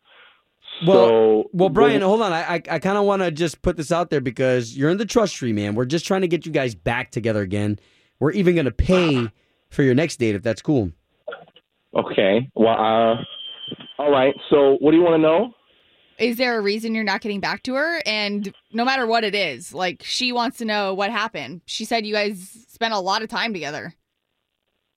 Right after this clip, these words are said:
Speaker 2: Oh, man. Uh, yeah, I mean, we had a really great date. She invited me back to her place and showed me her art, which was all over her house. And,
Speaker 1: Hey,
Speaker 2: I
Speaker 1: wait
Speaker 2: mean,
Speaker 1: a
Speaker 2: it's
Speaker 1: minute,
Speaker 2: really
Speaker 1: wait,
Speaker 2: great.
Speaker 1: wait, wait a minute. Her, her studio is her house?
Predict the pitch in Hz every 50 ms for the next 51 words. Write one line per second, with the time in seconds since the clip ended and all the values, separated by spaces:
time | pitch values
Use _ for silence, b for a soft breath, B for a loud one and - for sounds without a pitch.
0 | _ _ - 101 98 90 82 85 92 95 90 85 78 76 - - _ _ _ _
1 | _ - 120 123 123 127 123 120 120 117 117 117 113 113 113 110 113 113 - -
2 | 160 170 - 165 180 185 196 226 254 254 208 165 170 175 165 - 139 135 127 117
3 | - 117 117 147 147 139 147 - - _ _ _ _ _ _ _ - - - 135
4 | 127 117 - _ - - - 120 120 120 131 143 143 139 123 135 127 - 127 127
5 | - 143 143 135 101 - - - - _ - 101 101 101 101 98 92 - - 113
6 | 113 110 110 104 101 104 101 104 123 123 - 82 - 90 87 98 98 104 101 90
7 | 80 80 82 76 82 78 82 107 110 101 85 - - 85 87 80 - - 214 208
8 | 220 262 294 269 214 185 180 214 254 254 208 190 208 247 262 220 180 175 180 220
9 | 214 175 131 104 104 123 180 214 202 - - 160 185 202 190 - - - 220 233
10 | 240 240 240 233 233 226 - 202 190 170 151 175 165 147 156 175 233 381 - -
11 | - -